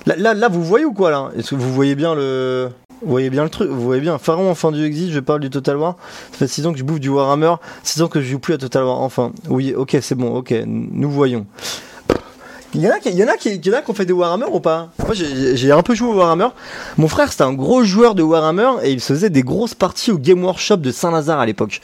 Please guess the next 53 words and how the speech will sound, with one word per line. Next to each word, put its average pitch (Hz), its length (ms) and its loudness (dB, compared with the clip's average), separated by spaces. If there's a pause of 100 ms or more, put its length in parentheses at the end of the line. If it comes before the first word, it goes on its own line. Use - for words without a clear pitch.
(1400)
Et 170 100 0
du 147 100 -2
coup, 254 140 4
après, 226 200 4
je 214 60 0
me 156 80 -2
suis 151 160 -4
mis 180 100 0
sur 135 220 -4
Dawn 180 240 6
of 180 200 0
War, 135 320 0 (420)
qui 123 100 0
est - 20 4
du 120 120 -2
coup, 180 260 4
euh, 117 380 6
le 110 100 0
Warhammer 110 920 2 (100)
quarante 147 340 0
mille, 190 180 2
euh, 113 460 0
jeu 143 140 4
vidéo, 131 260 0
si - 100 -8
je 107 60 -6
dis 98 60 -6
pas 117 100 0
de 101 60 -4
conneries. 101 260 -4 (1120)
Je - 60 -12
crois 202 120 2
que 180 40 -2
j'avais 110 140 -2
un 110 80 -2
bon 165 140 -4
niveau. 117 320 -6 (300)
Euh, 107 360 2
bah, 113 120 4
t'as 151 120 4
pas 202 100 2
un 196 60 6
retour ? 202 260 4
Si, 320 200 4
j'ai 226 100 8
un - 20 10
retour 220 340 4
sur 214 200 2
Nu, 269 120 2
mais 226 80 2
en 208 60 2
fait, 247 240 2
euh, 165 220 8